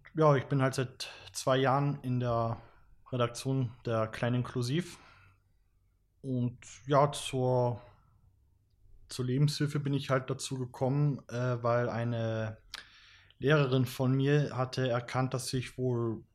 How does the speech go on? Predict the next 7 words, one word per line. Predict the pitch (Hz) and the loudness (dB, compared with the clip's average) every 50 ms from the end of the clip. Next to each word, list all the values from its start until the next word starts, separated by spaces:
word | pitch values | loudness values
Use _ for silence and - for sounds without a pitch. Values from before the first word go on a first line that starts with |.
| _ _ _ _ _ _ _ _ - | _ _ _ _ _ _ _ _ -10
gut | - 131 127 127 - 123 | -6 -6 -6 -4 -4 -6
Desserts | 113 - - 131 127 135 135 - - | -4 -2 2 4 4 4 4 2 2
machen | 131 113 107 - - 127 127 | 2 2 2 2 -2 -4 -4
konnte | - - 123 117 113 113 - 135 135 | -2 -2 -2 -2 -2 -2 -2 -2 -2
und | 131 120 117 | -2 0 0
hat | 117 117 117 - | 0 -2 -2 -2
mir, | 113 117 117 113 110 110 110 - - | -4 -4 -2 -2 -2 -2 -4 -8 -14